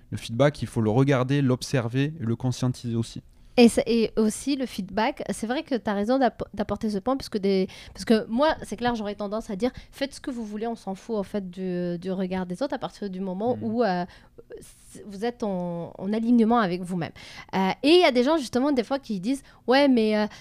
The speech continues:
Speaker 2: si, euh, si on fait juste ce qu'on veut et tout, mais on va jamais s'améliorer, parce que c'est important de prendre les critiques et les remarques des autres, et cetera. » Tu as raison. Euh, mais moi, j'ai, j'ai mon pro-, mon propre avis sur ça, c'est que ça, ça, ça, ça se rapproche de ce que tu as dit. C'est qu'un feedback, une critique d'une personne,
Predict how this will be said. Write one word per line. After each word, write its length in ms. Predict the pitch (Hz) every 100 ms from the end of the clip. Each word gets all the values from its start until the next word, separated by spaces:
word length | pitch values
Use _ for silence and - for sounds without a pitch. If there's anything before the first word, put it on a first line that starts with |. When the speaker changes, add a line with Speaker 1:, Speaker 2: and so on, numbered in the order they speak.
| -
Speaker 2:
si, 320 | - - 302
euh, 120 | 269 240
si 160 | -
on 100 | 294
fait 260 | - 269 262
juste 240 | 262 -
ce 100 | -
qu'on 160 | - 233
veut 240 | 220 277
et 40 | 254
tout, 200 | 277 285
mais 120 | 247
on 80 | 214
va 120 | 214
jamais 220 | 220 240
s'améliorer, 600 | 240 220 214 202 269 302
parce 140 | 240
que 80 | -
c'est 100 | -
important 320 | 202 196 247
de 60 | 220
prendre 260 | - 214 202
les 140 | 202 - -
critiques 360 | - 233 240 233
et 80 |
les 80 | 214
remarques 400 | 196 196 190 -
des 180 | 180 185
autres, 260 | 285 277 220
et 80 | 185
cetera. » 320 | 190 160 120 -
Tu 160 | - 254
as 80 |
raison. 240 | 233 175 165 - - - - 214
Euh, 40 | 214 - -
mais 200 | 226 226
moi, 180 | 233 311 -
j'ai, 280 | 247 233 214
j'ai 140 | 190
mon 140 | 247 254
pro-, 140 | 277
mon 140 | 262 240
propre 280 | - 269
avis 200 | 220 196
sur 160 | 202 175
ça, 180 | - 349
c'est 100 | - 185
que 220 | 233 262
ça, 200 | 226 156 -
ça, 300 | 208 175 - - -
ça, 240 | - - 208
ça 80 | 202
se 80 | 190
rapproche 300 | 196 - 233
de 80 | 185
ce 80 | -
que 80 | 185
tu 160 | - 156
as 100 | 170
dit. 180 | 311 - - - -
C'est 100 | 247
qu'un 240 | 294 277
feedback, 420 | 269 240 240 285
une 80 | 233
critique 320 | - 233 277
d'une 160 | 208 185
personne, 440 | 165 165 - 339